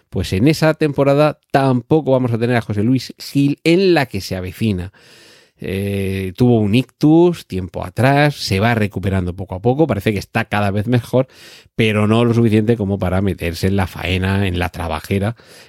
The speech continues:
en el esfuerzo de un, de una grabación, de una serie, además, con unos calendarios y unos ritmos tan exigentes como los de esta producción. Así que, eh, po-, para lo que sirva, eh, bueno,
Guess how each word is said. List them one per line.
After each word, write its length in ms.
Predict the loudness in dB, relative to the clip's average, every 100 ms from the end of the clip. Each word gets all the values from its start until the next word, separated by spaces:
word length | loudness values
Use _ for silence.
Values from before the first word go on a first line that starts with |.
| -4
en 140 | 0
el 100 | 2
esfuerzo 560 | 2 2 -2 0 -2 -2 -10 -20 -8
de 260 | 0 2
un, 480 | 4 4 4 4 2
de 60 | 2
una 180 | 2 2
grabación, 580 | 0 -2 -2 0 0
de 60 | 0
una 160 | -2 -4
serie, 220 | -2 -2
además, 320 | 0 -2 -4
con 160 | -12 -18
unos 220 | -20 -18
calendarios 760 | -10 -8 -6 -2 -2 0 -2 -2
y 40 |
unos 180 | -4 -4
ritmos 400 | -4 -2 -4 -2
tan 220 | -2 0
exigentes 640 | -2 -6 -6 -4 -2 -4 -4 -16 -20 -20 -20 _
como 200 | 0 4
los 160 | 4 4
de 60 | 2
esta 180 | 2
producción. 480 | 2 0 2 0 0
Así 160 | -4 0
que, 260 | 2 2 -2 _ _ _ _ -16
eh, 500 | -16 -14 -16 -16 -10
po-, 140 | -10
para 300 | -6 -4 0
lo 100 | 0
que 80 | 0
sirva, 600 | 0 2 4 4 4 2
eh, 180 | -4 -6
bueno, 640 | -10 -12 -12 -10 -10 -12